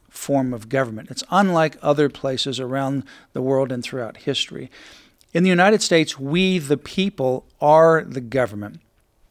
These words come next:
We can't just simply defer to some third-party actor as the government. We, the people, are the government, and the authority comes from God to the people, and the people then establish the form of government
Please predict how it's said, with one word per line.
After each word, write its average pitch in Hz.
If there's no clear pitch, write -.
We 151
can't 175
just 147
simply 151
defer 147
to 139
some 135
third-party 139
actor 123
as 151
the 143
government. 131
We, 156
the 143
people, 135
are 180
the 165
government, 123
and 139
the 139
authority 160
comes 135
from 127
God 120
to 160
the 156
people, -
and 139
the 131
people 190
then 127
establish 135
the 143
form 147
of 120
government 139